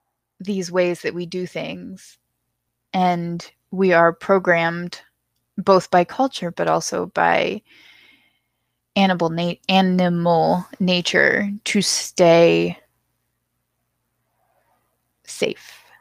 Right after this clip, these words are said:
to do things the way that we were always taught to do things. And I don't necessarily agree the way th-, that the way that we were taught to do things is the best way for us.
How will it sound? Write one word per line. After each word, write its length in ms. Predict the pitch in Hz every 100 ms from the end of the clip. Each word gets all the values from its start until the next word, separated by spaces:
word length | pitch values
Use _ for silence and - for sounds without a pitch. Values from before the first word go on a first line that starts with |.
| _ _ _ _ _
to 120 | -
do 220 | 190 190 185
things 720 | 185 170 165 175 - - - _ _ _ _ _ _ _ -
the 200 | 196 185
way 240 | 175 165
that 300 | 170 160 -
we 140 | 180 165
were 180 | 160
always 300 | 156 87 180
taught 300 | - 76 -
to 100 | -
do 160 | 196 196
things. 560 | - - - 220 - - - - - - - - - _ _ _ _ _ -
And 720 | 214 196 180 180 175 175 - - _ _ _ _ _ -
I 120 | 202
don't 200 | 214 226
necessarily 680 | 202 - - 202 190 185 180
agree 760 | 180 196 196 180 165 175 185 _ -
the 80 | 185
way 140 | 180
th-, 200 | - 196 -
that 280 | 190 175 -
the 120 | 180
way 180 | 170 170
that 160 | 175 170
we 140 | 175
were 140 | 170 165
taught 320 | - 165 -
to 100 | 190
do 200 | 190 190
things 640 | - 180 180 196 202 - -
is 180 | 185 -
the 100 | 180
best 300 | 165 165 -
way 140 | 170
for 220 | 170 - -
us. 560 | 165 190 - - -